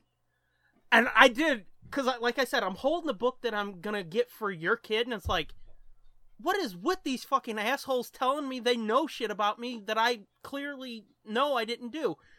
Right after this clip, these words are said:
'Cause I was thinking about you going, "That's not the way to your house." And it's like, "Yes, it is. I know. I've lived there for twenty-six years." But he goes,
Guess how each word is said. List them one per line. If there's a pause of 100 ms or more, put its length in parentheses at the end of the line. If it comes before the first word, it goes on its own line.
(120)
'Cause
I
was
thinking
about
you
going, (280)
"That's
not
the
way
to
your
house."
And
it's
like,
"Yes,
it
is.
I
know.
I've
lived
there
for
twenty-six (240)
years." (540)
But
he
goes,